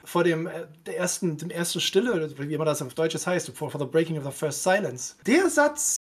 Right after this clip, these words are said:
und die Situation, wie er sich verwandelt, das war großartig geschauspielert. Das passte wirklich hervorragend. Dass der gesamte Weg dahin die Figur von Galadriel und die Geschichte drumherum Bullshit ist, ist eine andere Geschichte.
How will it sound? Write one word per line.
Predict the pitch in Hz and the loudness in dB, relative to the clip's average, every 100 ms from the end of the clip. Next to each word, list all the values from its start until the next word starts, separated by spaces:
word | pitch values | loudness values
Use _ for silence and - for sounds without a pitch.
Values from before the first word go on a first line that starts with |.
| _ | _
und | 156 147 | -8 -4
die | 202 | -4
Situation, | 233 233 214 247 254 160 | 0 0 0 2 2 0
wie | 151 170 | -2 0
er | 240 233 180 - | 4 4 2 -8
sich | 151 180 - | -6 -6 0
verwandelt, | 147 123 208 302 175 131 - _ - _ - | 0 4 2 2 -2 -2 -8 _ -20 _ -2
das | 190 - | -2 4
war | 196 | 2
großartig | - 160 233 339 - 208 180 | 2 2 2 2 0 -2 -2
geschauspielert. | - - - - - 135 120 139 | -4 -2 -2 -2 -4 -6 -6 -8
Das | - | -2
passte | 202 214 175 139 | -2 -2 -2 0
wirklich | 160 - 180 | 0 -2 -6
hervorragend. | 139 - 277 185 123 120 - - - _ - | -6 0 2 4 0 -4 -12 -20 -20 _ -4
Dass | 160 | 2
der | 170 | 4
gesamte | 156 143 165 160 123 113 | 4 4 2 2 -4 4
Weg | 220 277 | 4 6
dahin | - 135 160 240 - - 165 | 4 6 4 2 -2 -6 -4
die | |
Figur | - 151 151 196 | -2 -2 0 0
von | 160 | 0
Galadriel | 143 135 175 254 165 175 | -2 2 2 4 4 2
und | 175 | 0
die | |
Geschichte | 147 147 165 151 | -4 -4 -4 -4
drumherum | 147 208 185 | 0 2 4
Bullshit | 147 285 247 - | 4 4 2 -4
ist, | 185 - - | -4 -4 -4
ist | - | -6
eine | - | -2
andere | 214 226 | -2 0
Geschichte. | 139 147 147 196 196 | -4 -4 -6 -6 -8